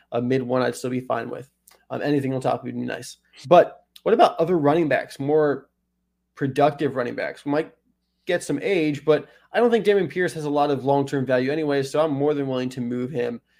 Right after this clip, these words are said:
you know, for a, a more veteran running back, maybe like James Conner, who's coming off I R. I can likely get something on top of James Conner for Dameon Pierce. Can I get Najee Harris, who I know everyone loves to hate right now,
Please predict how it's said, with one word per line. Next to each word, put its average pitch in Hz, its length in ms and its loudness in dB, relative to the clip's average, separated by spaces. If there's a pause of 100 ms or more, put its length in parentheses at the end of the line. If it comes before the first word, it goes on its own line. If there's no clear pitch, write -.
(100)
you 135 80 -4
know, 135 120 0
for 139 400 -2
a, 131 360 -2
a 135 260 -4
more 143 240 -2
veteran 135 520 -2 (320)
running 131 240 0
back, 120 240 -2
maybe 147 280 0
like 170 240 0
James 180 300 -4
Conner, 180 340 2
who's 139 120 0
coming 131 260 -4
off 120 180 -6
I 117 160 -2
R. 104 260 -6 (240)
I 139 100 0
can 185 140 -2
likely 185 320 0
get 170 140 -2
something 170 320 -4
on 147 180 -2
top 143 280 0
of 131 100 -8
James 123 260 -4
Conner 117 460 -8
for 123 100 -12
Dameon 120 340 -10
Pierce. - 400 -14 (220)
Can 226 120 0
I 302 60 0
get 277 140 -2
Najee 208 540 0
Harris, 156 480 -2 (540)
who 208 120 4
I 202 100 6
know 226 340 4
everyone 214 680 -2
loves 151 340 0
to 151 160 -16
hate 143 360 -6
right 190 180 -8
now, 202 280 -4